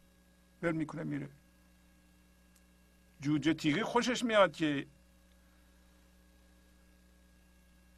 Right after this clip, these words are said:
یکی خودشو می‌زنه به خارهای او و هلاک می‌کنه. اگه ماره نزنه یه دقیقه، دو دقیقه بعد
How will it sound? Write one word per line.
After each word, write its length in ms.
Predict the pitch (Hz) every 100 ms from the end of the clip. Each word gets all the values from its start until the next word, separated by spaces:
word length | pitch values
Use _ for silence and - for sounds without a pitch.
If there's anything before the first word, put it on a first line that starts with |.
| - - - - - - -
یکی 480 | 151 - 151 139 143 - - -
خودشو 420 | - 147 139 143
می‌زنه 320 | 131 131 131
به 120 | 127
خارهای 640 | - - 131 123 123 135 127
او 320 | - 123 - - - - - - -
و 60 |
هلاک 460 | 131 131 120 113 -
می‌کنه. 300 | 113 - - - _ _ _ _ _ _ _ _ _ _ _ _ _ _ _ _
اگه 200 | - 120 - - -
ماره 380 | 113 123 113 120
نزنه 720 | 123 127 117 120 127 185 175 _ _ _ _ _ _ _ _ _ _ _ _ _ _ _ _ _ _ 123
یه 140 | 143
دقیقه، 340 | 156 147 117
دو 160 | 107 131
دقیقه 360 | 151 151 147 170
بعد 200 | 135